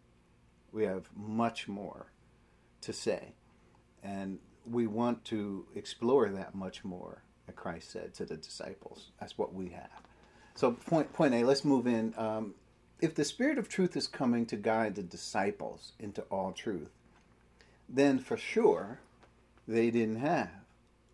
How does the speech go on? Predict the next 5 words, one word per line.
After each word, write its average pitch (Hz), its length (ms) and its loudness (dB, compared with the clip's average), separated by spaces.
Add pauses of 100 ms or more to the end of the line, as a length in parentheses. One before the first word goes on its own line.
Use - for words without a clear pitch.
all 78 480 -6 (140)
the 82 80 -10
truth. - 340 -12 (1080)
Uh, 113 160 -6
it, 113 160 -6